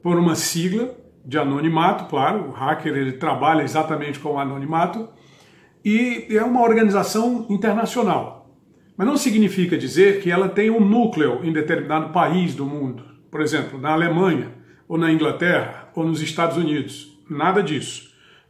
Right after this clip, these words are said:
Anônimos é um grupo disperso, como dispersa é a própria atividade do hacker, daquele indivíduo que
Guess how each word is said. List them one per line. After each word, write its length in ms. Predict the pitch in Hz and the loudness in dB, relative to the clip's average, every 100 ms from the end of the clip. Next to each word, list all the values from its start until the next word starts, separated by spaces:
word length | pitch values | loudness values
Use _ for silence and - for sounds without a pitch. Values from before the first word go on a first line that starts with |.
| - | -2
Anônimos 840 | 170 160 175 220 156 123 - - | 0 4 4 4 2 -2 -8 -8
é 100 | 165 | -2
um 160 | 180 175 | 0 0
grupo 340 | 156 208 214 | 0 -2 -2
disperso, 960 | 180 233 - - 214 190 - - - - _ _ _ | -4 -4 -6 0 2 2 0 -8 -12 -20 _ _ _
como 220 | - 269 | -2 2
dispersa 720 | 233 226 - - 233 - 214 | 4 2 -2 0 2 2 2
é 120 | 175 202 | 2 4
a 80 | 180 | 0
própria 580 | - 214 226 233 208 175 | 0 4 6 6 4 4
atividade 640 | 151 160 143 135 165 165 | 2 0 -2 0 0 0
do 100 | 175 | -4
hacker, 580 | 151 160 139 117 110 - | 2 2 2 -6 -14 -10
daquele 320 | 139 170 160 | -6 -2 0
indivíduo 480 | 160 151 135 180 180 | 0 -2 -4 -4 -4
que 440 | 175 156 131 - | -2 -2 -2 -8